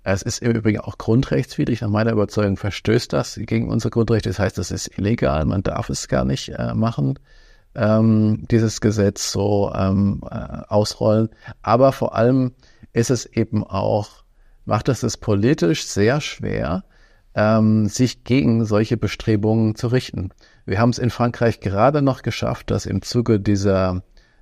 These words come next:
äh, Pariser Olympischen Spiele, äh, nur in Anführungszeichen Verhaltenserkennung eingeführt wurde und noch nicht die Gesichtserkennung. Aber wenn jetzt so eine Art gesetzliche Einladung zu biometrischer Massenüberwachung,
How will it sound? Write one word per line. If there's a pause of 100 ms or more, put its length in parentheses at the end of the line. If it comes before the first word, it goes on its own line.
äh,
Pariser
Olympischen
Spiele, (380)
äh, (120)
nur
in
Anführungszeichen
Verhaltenserkennung
eingeführt
wurde
und
noch
nicht
die
Gesichtserkennung. (380)
Aber
wenn
jetzt
so
eine
Art
gesetzliche
Einladung (360)
zu
biometrischer
Massenüberwachung,